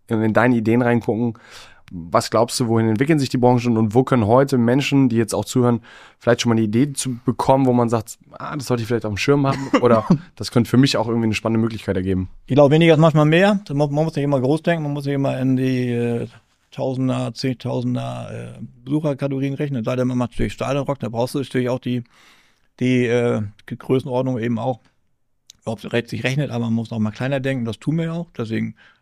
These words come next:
Speaker 2: machen wir auch diese touristischen Themen ja auch, wo wir dann auf dem Schiff reden wir von zweihunderttausend Leuten und nicht von fünfundachtzigtausend Leuten.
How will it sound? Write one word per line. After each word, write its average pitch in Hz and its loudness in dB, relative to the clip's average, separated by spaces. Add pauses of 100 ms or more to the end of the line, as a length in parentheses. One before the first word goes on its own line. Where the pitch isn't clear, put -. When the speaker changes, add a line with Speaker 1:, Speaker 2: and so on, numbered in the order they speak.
(140)
Speaker 2:
machen 143 -4
wir 143 0
auch 135 -6
diese 131 -4
touristischen 139 -6
Themen 139 -6
ja 131 -6
auch, 135 -6
wo 117 -4
wir 117 -2
dann 117 -4
auf 120 -6
dem 123 -6
Schiff - -4
reden 127 0
wir 123 -2
von 123 -6
zweihunderttausend 120 -4
Leuten 135 0
und 107 0
nicht 110 -2
von 113 -8
fünfundachtzigtausend 110 -10
Leuten. 76 -18